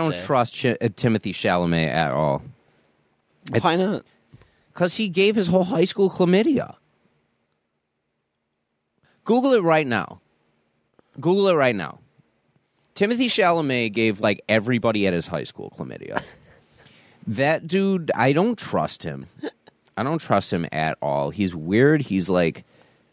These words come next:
Speaker 1: kinda talented a little bit.
Speaker 2: Poor guy is just trying to escape that <laughs> past, Dan.
Speaker 1: Dude, look it up. I'm telling you right now, look it up.
Speaker 2: Holy shit.
Speaker 1: Look it up.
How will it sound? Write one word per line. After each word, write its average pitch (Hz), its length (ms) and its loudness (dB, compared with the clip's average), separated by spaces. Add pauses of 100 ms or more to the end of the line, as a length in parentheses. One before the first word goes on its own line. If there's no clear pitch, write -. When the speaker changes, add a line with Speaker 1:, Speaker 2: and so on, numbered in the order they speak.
(260)
Speaker 1:
kinda 147 380 0
talented 165 580 0
a 170 40 0
little 156 340 0
bit. 170 320 0 (320)
Speaker 2:
Poor - 300 0
guy 156 300 2
is 156 200 0
just - 260 -4
trying 180 280 2
to 147 60 0
escape - 500 0
that - 220 -4
<laughs> - 0 -
past, - 920 -4
Dan. 202 920 0
Speaker 1:
Dude, 214 320 2 (100)
look 117 500 0
it 233 180 2
up. 202 260 2 (240)
I'm 151 140 2
telling 180 340 0
you 170 100 4
right 131 400 0
now, 123 220 4
look 113 260 0
it 139 80 0
up. 127 320 0
Speaker 2:
Holy 135 480 -10
shit. 135 420 -10
Speaker 1:
Look 151 220 -2
it 208 120 2
up. 190 240 2